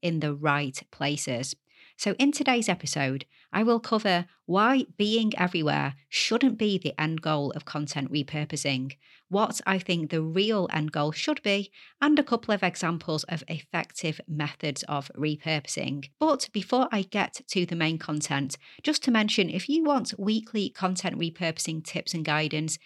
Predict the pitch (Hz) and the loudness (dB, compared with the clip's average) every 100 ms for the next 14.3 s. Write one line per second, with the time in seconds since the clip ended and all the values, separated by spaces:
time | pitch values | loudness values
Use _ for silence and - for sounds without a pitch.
0 | - - 220 220 220 202 185 - 170 165 | -20 -2 2 4 4 4 2 2 0 0
1 | 165 156 - - 220 220 208 202 - 180 | -2 -2 -2 -2 0 2 2 0 2 2
2 | 170 170 - - - 170 156 - - - | 2 0 -4 -10 -2 0 0 0 -4 2
3 | 233 233 233 208 170 156 160 160 - - | 2 2 0 2 2 2 0 -2 0 -4
4 | - 214 226 - - - 185 170 160 - | 0 2 2 -2 -6 0 2 2 2 2
5 | 208 226 220 196 165 156 139 - - - | 2 4 4 2 2 2 0 -2 -6 -14
6 | - - - 269 269 262 262 233 - 254 | -20 -8 2 4 6 6 4 4 2 4
7 | 254 247 220 226 202 208 220 220 - 202 | 4 4 2 -2 0 2 0 -2 -4 -2
8 | - - - - 262 269 254 214 214 208 | -4 -14 -6 0 2 2 4 2 2 0
9 | 202 - 160 147 151 143 139 - - 156 | -2 0 2 2 0 -4 -4 -8 -6 -2
10 | 160 - 160 151 - 170 175 - 156 139 | -2 0 0 0 0 0 0 -2 -4 -4
11 | - - 156 147 139 - - 151 - 147 | -10 -8 -2 0 -2 -6 -6 -4 0 0
12 | 143 135 135 - - - 254 - 226 - | 0 0 -2 -6 -12 0 0 0 -2 2
13 | 277 254 214 - 180 143 - 160 - - | 2 2 -2 0 -2 -2 -2 -2 -2 0
14 | 220 226 | 2 2